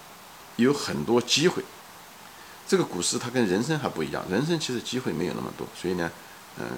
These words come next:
来，机会来的时候，你尽量把它抓住，你也准备好把它抓住。股市上机会是今，每天都有啊，当然不一定说都是真正的机会啊，但它不缺机会。但是你的资金呢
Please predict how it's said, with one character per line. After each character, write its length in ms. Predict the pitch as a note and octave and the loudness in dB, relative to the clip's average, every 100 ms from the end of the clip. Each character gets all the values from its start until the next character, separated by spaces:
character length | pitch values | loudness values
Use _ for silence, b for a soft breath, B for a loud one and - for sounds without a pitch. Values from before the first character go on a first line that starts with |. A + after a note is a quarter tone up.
| - - - D2 | -10 -14 -8 -2
来， 200 | C2+ - | 0 0
机 180 | - A2+ | -2 -2
会 140 | A2+ D#2+ | 0 2
来 120 | D2+ | 0
的 60 | |
时 80 | - | -2
候， 60 | - | -6
你 80 | D#2 | -6
尽 140 | G2+ | -4
量 120 | G2 | -2
把 80 | C2+ | -2
它 80 | C#2+ | -4
抓 220 | D#2+ E2 | -4 -4
住， 120 | - - | -4 -8
你 80 | F2 | -4
也 60 | F2+ | -4
准 160 | - | -4
备 140 | D#2+ A2+ | 0 0
好 140 | - - | -2 -10
把 60 | |
它 60 | - | -6
抓 160 | E2+ F2 | -4 -4
住。 120 | - B B B | -8 B B B
股 160 | A2 A#2+ | 2 4
市 160 | G#3+ | 6
上 180 | E3 A2+ | 6 6
机 180 | - D3 | 6 0
会 180 | D3+ D3 | 4 4
是 120 | A2+ | 2
今， 220 | G#2+ D3 | 0 0
每 200 | G2+ F2+ | 2 2
天 220 | D#2 C#3 C#3 | 2 0 2
都 140 | D#3+ | 2
有 80 | - - - - | 0 -6 -12 -8
啊， 100 | - B B B B | -8 B B B B
当 100 | C3+ | 10
然 100 | C#3 | 10
不 80 | C#3 | 10
一 80 | D#3 | 8
定 140 | D#3 | 6
说 280 | B2+ C3 A2+ | 6 8 8
都 240 | G#2+ D3+ D#3 | 8 4 6
是 80 | |
真 200 | A#2 C3+ | 6 6
正 100 | D3 B2 | 6 4
的 60 | |
机 200 | F2+ A2 | 4 2
会 120 | G#2+ - - | 2 0 -4
啊， 100 | - - - | -8 -8 6
但 120 | D#3 | 6
它 100 | E3 D#3+ - - | 8 2 -4 -4
不 80 | - | 0
缺 220 | - D3 | 4 2
机 160 | - G#2+ | 2 -4
会。 120 | - - B B B B | -6 -8 B B B B
但 160 | B3+ G3 | 8 8
是 100 | G3 | 6
你 140 | B2 | 4
的 100 | G#2+ | 2
资 320 | - - F3+ | 2 2 4
金 220 | F3 G#3+ | 6 6
呢 120 | G3+ | 6